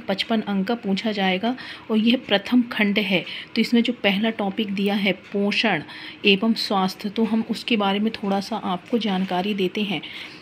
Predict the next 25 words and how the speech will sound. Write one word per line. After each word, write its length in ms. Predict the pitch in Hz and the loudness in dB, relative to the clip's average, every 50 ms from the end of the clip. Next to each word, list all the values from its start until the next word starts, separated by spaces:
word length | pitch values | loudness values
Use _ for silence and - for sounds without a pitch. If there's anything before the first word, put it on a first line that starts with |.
| - - - - | -20 -14 -6 -2
तो 340 | 220 202 196 202 196 202 196 | 0 2 2 2 2 2 2
देखिए 440 | 190 208 208 202 202 - 233 226 220 | 2 2 0 0 0 2 4 4 4
आप, 240 | 214 214 220 - - - - - - - - - - | 4 2 -2 -4 -8 -20 -20 -20 -20 -20 -16 -6 0
पोषण 440 | 233 220 220 226 - - 262 269 269 - | 2 2 4 4 4 4 4 4 2 2
एवं 280 | 220 202 202 220 233 240 | 2 2 4 4 4 4
स्वास्थ्य, 540 | 233 - - 226 175 170 170 - - - - 151 - - - - - - | 2 2 -2 -2 -2 -2 -4 -6 -8 -12 -14 -14 -14 -16 -16 -16 -8 0
तो 60 | - 226 | 0 0
पोषण 420 | 220 - 208 208 208 - 254 240 | 0 0 -2 -2 0 2 4 4
एवं 220 | 233 233 233 240 233 | 4 6 4 4 2
स्वास्थ्य 420 | - - 208 214 208 - - 233 | 0 0 -2 -2 -4 -2 -4 -4
जो 160 | 214 - 226 226 | 0 2 2 2
है, 220 | - 202 175 165 - - - - - - - - | 4 2 0 0 -4 -10 -14 -14 -14 -12 -4 2
तो 60 | 226 | 2
इसमें 300 | 220 214 220 - 226 233 | 2 2 4 4 4 4
जो 120 | 226 247 240 | 6 4 2
स्वास्थ्य 560 | - - - 214 208 220 226 - - - 202 | 0 0 0 0 2 2 0 -2 -2 0 0
है, 60 | 180 | 2
इसका 280 | - 208 196 - - 233 | 0 0 -4 0 2 2
मतलब 360 | 214 220 220 - 220 220 220 - | 2 2 2 0 0 0 0 -2
क्या 100 | 214 208 | -2 -2
होता 280 | 202 220 208 214 214 | 0 -2 -2 -2 -2
है? 140 | 208 214 240 | 0 0 0
स्वास्थ्य 460 | 233 - 214 196 208 208 - - 226 | 0 0 -2 -2 -2 -2 -2 -2 -2
यानी 200 | 208 214 214 226 | 2 2 2 2
health। 420 | 208 - 202 180 170 160 - - | 2 2 0 0 0 -2 -6 -10